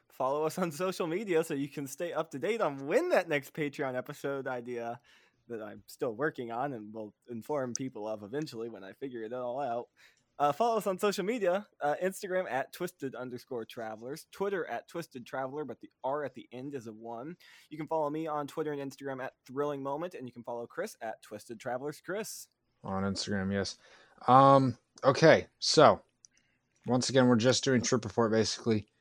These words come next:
Speaker 2: for the
Speaker 1: Yep.
Speaker 2: weekend. Start us off.
Speaker 1: Questions, news, ride of the week, halftime report. It'll all be back next week. Don't worry.
Speaker 2: Mm-hmm.
Speaker 1: But
Speaker 2: All back to usual.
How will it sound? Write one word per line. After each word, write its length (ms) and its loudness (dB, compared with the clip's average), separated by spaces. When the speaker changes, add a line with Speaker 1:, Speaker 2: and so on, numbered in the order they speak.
Speaker 2:
for 220 4
the 60 8
Speaker 1:
Yep. 40 6
Speaker 2:
weekend. 420 6
Start 320 6
us 100 0
off. 80 4
Speaker 1:
Questions, 800 -2
news, 560 -4
ride 260 -2
of 80 -8
the 80 -4
week, 380 -8
halftime 380 -6
report. 380 -6
It'll 240 -2
all 160 2
be 80 -4
back 260 -2
next 240 -12
week. 160 -12
Don't 180 -8
worry. 260 -10
Speaker 2:
Mm-hmm. 300 -2
Speaker 1:
But 180 -4
Speaker 2:
All 160 0
back 260 -2
to 100 -10
usual. 380 -6